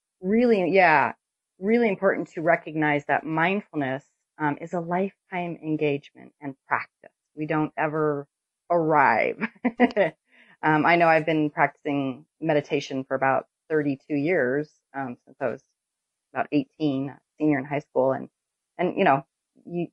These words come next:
it's all, I call it a meditation or a relaxation practice, um, for just that reason.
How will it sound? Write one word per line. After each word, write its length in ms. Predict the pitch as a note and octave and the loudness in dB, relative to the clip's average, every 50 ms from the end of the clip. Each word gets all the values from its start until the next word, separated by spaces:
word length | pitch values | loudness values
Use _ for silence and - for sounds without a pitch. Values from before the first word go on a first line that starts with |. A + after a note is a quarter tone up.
| _ _ _ - | _ _ _ -20
it's 220 | F3 - _ - - - | -20 -16 _ -2 4 8
all, 120 | F3 F3 | 8 8
I 140 | E3+ - D#3+ | 8 8 4
call 280 | - - E3+ D3+ D#3 | 2 4 6 6 6
it 60 | D#3+ D#3+ | 6 6
a 40 | |
meditation 600 | D3+ C#3 C#3 C#3+ - - D#3 D3+ - E3 E3 E3 | 6 6 4 4 4 2 0 0 0 -2 -2 0
or 140 | D3+ C#3 C#3 | 0 2 2
a 40 | C#3 | 2
relaxation 640 | C#3 D3+ C#3 C#3 C#3 - - - D3 C#3+ - D3+ D3 - | 2 4 4 4 2 2 0 -2 -4 -4 -2 -4 -6 -2
practice, 540 | _ - B3 D#4+ A#3 - _ - - - - _ _ _ _ - | _ 2 2 2 2 -2 _ -8 -8 -8 -12 _ _ _ _ -6
um, 220 | D#3 D3+ C#3 C3+ C3 - | -4 -4 -4 -4 -6 -10
for 80 | D3+ | -6
just 200 | C#3+ D#3 C#3+ - - | -4 -4 -4 -4 -6
that 120 | A2+ - | -8 -6
reason. 300 | - C#3 C#3 C#3 D3 _ | -4 -4 -6 -6 -8 _